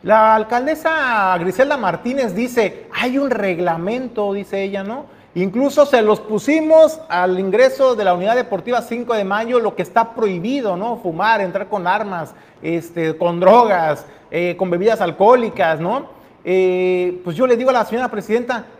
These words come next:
"Pues apliquen el reglamento, caramba,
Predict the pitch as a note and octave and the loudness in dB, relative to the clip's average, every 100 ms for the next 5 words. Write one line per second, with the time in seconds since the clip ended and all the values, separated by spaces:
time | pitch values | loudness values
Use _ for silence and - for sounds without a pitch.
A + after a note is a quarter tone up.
0 | _ _ _ F3 E3+ - A3+ C4 B3 A3 | _ _ _ -8 -8 -4 -4 -2 0 0
1 | F3 D#3+ D3+ F3+ D4 D4 C#4+ C#4+ C#4+ C#4 | 0 0 -2 -2 -2 4 6 6 4 2
2 | D4 C#4+ D4 D4+ D4+ - | 2 2 2 2 -2 -10